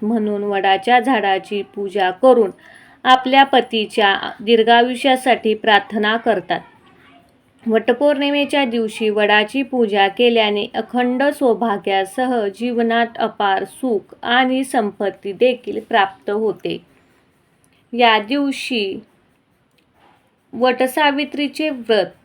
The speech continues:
विधीनुसार पूजा केल्यास खूप शुभ फल देत असते. ज्याप्रमाणे वटवृक्षाचे आयुष्य खूप जास्त असते,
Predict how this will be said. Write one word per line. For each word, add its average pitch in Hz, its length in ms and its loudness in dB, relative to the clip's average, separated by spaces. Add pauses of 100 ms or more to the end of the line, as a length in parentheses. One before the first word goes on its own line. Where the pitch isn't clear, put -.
विधीनुसार 277 800 0
पूजा 233 460 0
केल्यास 240 640 -2
खूप 294 340 -4 (100)
शुभ 233 320 -4 (180)
फल 214 280 -2
देत 202 320 2
असते. 190 440 -8 (580)
ज्याप्रमाणे 226 840 0
वटवृक्षाचे 262 1000 -2
आयुष्य 208 680 -2 (100)
खूप 269 360 -6 (120)
जास्त 202 440 0
असते, 208 580 -8